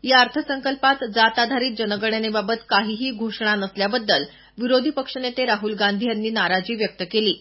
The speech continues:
सांगलीचे खासदार विशाल पाटील यांनी यावेळी बोलताना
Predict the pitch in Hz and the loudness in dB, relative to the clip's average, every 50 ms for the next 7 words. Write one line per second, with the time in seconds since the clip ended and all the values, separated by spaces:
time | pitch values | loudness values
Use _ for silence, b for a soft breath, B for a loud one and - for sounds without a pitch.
0 | b b b b b b b b b b _ 277 247 247 247 262 262 262 262 294 | b b b b b b b b b b _ 2 4 4 4 0 -4 -4 -4 -4
1 | 285 285 302 285 247 226 226 254 254 247 226 220 - 254 226 240 233 - 202 202 | -4 -2 0 0 0 2 2 0 0 0 -2 -4 -2 -2 -2 -2 0 0 0 0
2 | 202 254 247 240 226 202 185 202 202 190 190 202 202 202 190 196 185 185 190 240 | 0 -4 -2 -2 -2 -2 -2 0 0 0 0 0 0 0 0 -2 -4 0 2 2
3 | 247 240 196 143 | 2 4 4 2